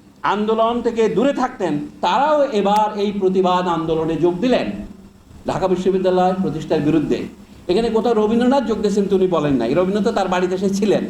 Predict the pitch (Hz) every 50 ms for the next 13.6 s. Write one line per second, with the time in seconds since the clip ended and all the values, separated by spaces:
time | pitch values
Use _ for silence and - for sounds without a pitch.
0 | - - - - 190 180 170 160 - 180 147 - 156 139 117 104 - - - -
1 | - - - - - - - - 156 190 185 349 320 302 - - 196 196 196 196
2 | 190 190 220 214 208 214 220 214 214 208 208 214 208 180 220 202 - - - -
3 | - - _ _ _ _ _ - - - - - _ - _ _ - _ _ _
4 | _ - - - - - - - - - - - 196 226 262 302 302 277 277 277
5 | 214 240 233 180 240 240 - 302 302 262 269 233 233 226 202 180 190 185 202 190
6 | 190 185 190 196 - - 190 - 131 131 143 165 185 202 208 214 220 208 - -
7 | - 151 147 180 185 196 190 185 180 147 117 139 180 214 269 285 - - - -
8 | - - - - 170 165 165 160 151 139 139 143 143 139 131 127 117 110 113 -
9 | - - - 147 139 139 135 120 - 117 107 92 - 107 87 85 - - - -
10 | 127 139 - - 208 196 180 190 190 190 196 180 185 - 185 - 190 175 190 185
11 | 165 156 165 165 170 160 - 185 190 196 202 196 208 202 196 208 202 196 190 190
12 | 190 180 175 - - 175 175 170 160 - - 196 190 196 196 190 170 165 151 139
13 | 147 143 139 - 135 131 - 131 117 98 110 92